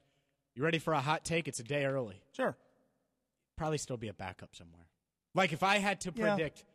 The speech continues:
Speaker 1: if I had to predict, like, w-, let, let's think about the spots. Arizona bringing in A J McCarron as the starter?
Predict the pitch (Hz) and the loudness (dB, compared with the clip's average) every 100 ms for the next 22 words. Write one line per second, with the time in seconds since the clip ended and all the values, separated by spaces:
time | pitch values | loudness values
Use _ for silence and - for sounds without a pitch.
0 | _ _ _ _ - 143 185 196 175 - | _ _ _ _ -10 2 4 4 2 -2
1 | 165 156 147 156 143 143 175 175 170 160 | 0 0 0 -4 -4 -6 -14 -16 -12 -2
2 | 202 185 196 - 208 190 175 175 151 147 | -2 2 0 0 -2 -2 2 0 0 -6
3 | - 151 117 - 147 165 151 170 160 160 | -2 -2 -2 -2 0 2 0 -2 -2 -2
4 | 160 160 147 151 156 156 139 147 156 147 | -2 -4 -2 -2 -2 -4 -4 -6 -4 -8
5 | - - 123 135 | -10 -12 -10 -10